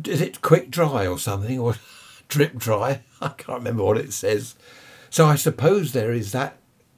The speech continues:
stress, especially with mobile phones,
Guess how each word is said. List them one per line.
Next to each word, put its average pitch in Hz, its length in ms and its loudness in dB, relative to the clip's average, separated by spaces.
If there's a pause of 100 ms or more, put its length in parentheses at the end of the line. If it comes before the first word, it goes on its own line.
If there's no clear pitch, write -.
(100)
stress, - 640 -2 (640)
especially 165 640 -2
with 160 160 0
mobile 131 520 2
phones, 90 800 -4